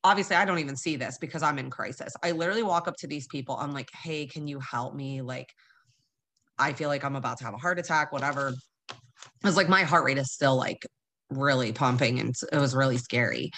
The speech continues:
So they, the lady, or the guy calls nine one one, and then the lady takes my phone and calls my parents. Obviously easy to find. It says mom and dad.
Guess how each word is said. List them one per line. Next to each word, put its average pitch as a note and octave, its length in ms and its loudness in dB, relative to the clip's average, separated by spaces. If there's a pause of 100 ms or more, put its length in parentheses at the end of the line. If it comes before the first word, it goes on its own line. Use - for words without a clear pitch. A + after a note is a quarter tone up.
(600)
So F#3 320 4
they, E3 520 6 (100)
the E3 100 6
lady, F3 560 6 (440)
or E3 240 8
the F3 80 4
guy D#3+ 280 8
calls A3+ 320 4
nine F#3 220 2
one F3 160 0
one, B2 580 -6 (240)
and F3 220 2
then E3 140 4
the D#3+ 100 2
lady E3 580 0
takes D#3+ 320 -6
my C#3 200 -2 (120)
phone D#3 400 0
and C#3+ 140 -6
calls C#3 240 0
my B2 240 -6
parents. - 920 -4 (420)
Obviously C3+ 420 0
easy B2 280 -6
to B2+ 60 -8
find. C3 460 -2
It C3 120 -10
says C3+ 180 -8
mom C3 240 -4
and C#3+ 100 -6
dad. B2+ 320 -4